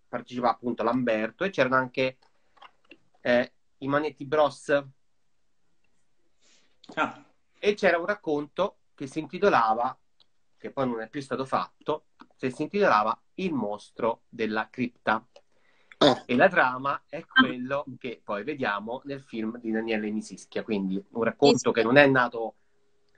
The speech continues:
Speaker 1: due o tre anni fa, ma è nato molto prima, perché Lamberto racconta proprio del titolo e di chi doveva, ovviamente di chi era, di chi, chi dovevano essere i registi a suo tempo.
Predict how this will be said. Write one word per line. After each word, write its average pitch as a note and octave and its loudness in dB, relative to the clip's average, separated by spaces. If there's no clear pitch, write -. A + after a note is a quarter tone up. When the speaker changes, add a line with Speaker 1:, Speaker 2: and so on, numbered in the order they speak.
Speaker 1:
due B2 -4
o B2 -2
tre A#2 -2
anni A2+ -4
fa, G#2 -2
ma A2+ -2
è C3 0
nato A#2+ -2
molto G#2+ -10
prima, A#2+ -2
perché A2+ -8
Lamberto A#2+ 0
racconta A#2+ -4
proprio G2+ -6
del C3+ -6
titolo G#2+ -2
e G#2+ -16
di A2+ -18
chi A#2+ -12
doveva, G#2 2
ovviamente A2+ 2
di G#2+ -14
chi B2+ 2
era, A#2 6
di A#2 -6
chi, A#2+ -10
chi B2+ -12
dovevano A#2+ -4
essere A#2 -8
i A#2 -6
registi A2+ -8
a - -2
suo A2 -2
tempo. G2 0